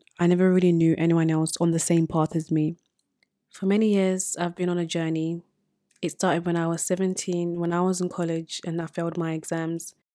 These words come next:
And from then on, a whole transformation took place. Not only did I change mentally, but emotionally and spiritually, I became a new person. I shared some of my experiences in blogs, and I've also appeared on T V.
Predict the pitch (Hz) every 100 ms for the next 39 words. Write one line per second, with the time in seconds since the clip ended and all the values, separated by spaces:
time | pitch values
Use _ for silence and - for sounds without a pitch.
0 | _ _ _ _ - 175 185 170 185 202
1 | 196 208 - 175 160 - 180 - 175 -
2 | 170 165 160 165 165 175 - 175 165 170
3 | - _ _ _ _ _ _ _ _ _
4 | _ _ 196 190 185 214 214 208 180 170
5 | - 180 170 160 180 190 - 196 190 185
6 | 165 170 170 170 196 202 185 180 160 -
7 | 175 170 - 165 165 - 160 165 - 170
8 | 170 165 160 180 165 - 156 160 _ _
9 | _ _ _ _ _ _ _ _ 180 175
10 | - 190 185 202 202 202 185 185 - 180
11 | 175 165 170 160 165 - - 165 151 175
12 | 185 190 - - - _ _ _ _ _
13 | 190 180 180 220 220 - 196 190 185 180
14 | - 190 175 165 160 170 165 160 160